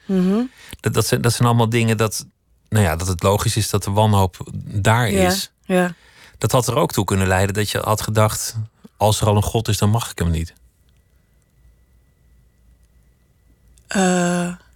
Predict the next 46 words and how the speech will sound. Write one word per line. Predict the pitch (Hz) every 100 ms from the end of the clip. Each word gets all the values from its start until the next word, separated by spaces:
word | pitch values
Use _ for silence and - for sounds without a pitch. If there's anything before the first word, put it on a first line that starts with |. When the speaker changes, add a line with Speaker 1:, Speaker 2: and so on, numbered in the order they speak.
| _ _ _ _ _ _ _ _ - _ _ _ _
Speaker 1:
ja, | 214 214 208
maar | 196 190
ja. | 190 185 170 _ _ - - _ _ _ _ _ _
Je | 190 175
weet | 196 190
natuurlijk | 196 180 202 196 185
voordat | - - - - - 202 196 185 185 -
jouzelf | - 185 180 175 185 196
iets | 156 -
ellendigs | 190 190 185 190
overkomt, | 185 180 190 180
dat | 190
heel | 190 190
veel | 190
mensen | 190 185 -
ellendige | 175 170 170 175
dingen | 175 170
overkomen. | 170 165 - 175 175
Dus | 180 175
dat | -
kunnen | - 185 -
Speaker 2:
De |
Speaker 1:
niet | 107
Speaker 2:
ellende | 117 117
is | 101
niet | 117 101
nieuw, | 113 104
hij | 101
is | 107
alleen | 107 104
nieuw | 104
bij | 98 98
jou. | 101 87 85 -
Speaker 1:
Ja, | - 220 190 92 170 _ _ _
maar | 208 220 240
ik, | - -
ik | - 240
weet | 262 277 277
ook |
nog | 269 254
niet | 269 285
zo | -
goed. | 254 262 -
Ik | 220
weet | 202 247 247
niet, | 254 240